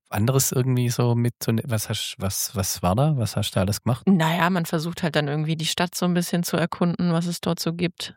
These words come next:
Speaker 1: Okay.
Speaker 2: Ähm,
Speaker 1: Saint Patrick's Day, ganz groß, oder?
Speaker 2: Ja,
Speaker 1: Ganz
Speaker 2: da
Speaker 1: grün.
Speaker 2: ist der Chicago River grün gefärbt.
Speaker 1: <laughs> Und
Speaker 2: Ja.
Speaker 1: alle verrückt.
Speaker 2: Alle sind da dann am Feiern, ja.
Speaker 1: Alle sind Iren. <laughs>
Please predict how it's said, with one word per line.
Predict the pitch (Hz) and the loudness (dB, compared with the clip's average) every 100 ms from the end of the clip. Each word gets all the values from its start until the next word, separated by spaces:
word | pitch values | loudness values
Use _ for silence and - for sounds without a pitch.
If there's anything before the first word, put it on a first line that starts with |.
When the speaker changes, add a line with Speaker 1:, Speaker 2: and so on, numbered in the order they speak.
| _ | _
Speaker 1:
Okay. | - - | -4 0
Speaker 2:
Ähm, | 180 156 156 170 175 - | 2 2 0 -2 -2 0
Speaker 1:
Saint | - 98 | 0 2
Patrick's | - - - 101 - | 2 0 -2 -2 -2
Day, | 165 127 82 - _ _ | -2 -4 -6 -12 _ _
ganz | 90 90 | -2 0
groß, | - 87 - - | -2 -4 -4 -4
oder? | 101 147 | 0 2
Speaker 2:
Ja, | 180 160 160 220 214 | 2 0 0 -4 -2
Speaker 1:
Ganz | 180 175 | -2 0
Speaker 2:
da | |
Speaker 1:
grün. | - 113 | 2 4
Speaker 2:
ist | 113 | 4
der | 180 180 185 | 2 -2 0
Chicago | - - - 185 196 | 2 2 -2 -2 -2
River | 196 185 190 | -2 -2 -4
grün | 185 202 214 | -2 0 0
gefärbt. | 226 - 240 - | -2 -4 -8 -6
Speaker 1:
<laughs> | - _ _ _ _ _ - - - - _ | -10 _ _ _ _ _ -14 -14 -16 -20 _
Und | 101 | -2
Speaker 2:
Ja. | 92 | 0
Speaker 1:
alle | 110 | 0
verrückt. | 104 98 98 - - _ - 123 - _ | 2 2 0 -2 -16 _ -4 -4 -4 _
Speaker 2:
Alle | - 156 165 165 | -8 -6 -6 -6
sind | 160 165 165 | -4 -6 -6
da | 170 170 | -6 -6
dann | 170 - | -6 -8
am | 160 | -10
Feiern, | - 175 165 165 | -8 -8 -8 -8
ja. | 165 | -4
Speaker 1:
Alle | 165 131 | 2 2
sind | - 113 | 2 0
Iren. | 120 117 92 80 - _ | 2 2 2 -4 -12 _
<laughs> | - 117 - - | -8 -6 -4 -6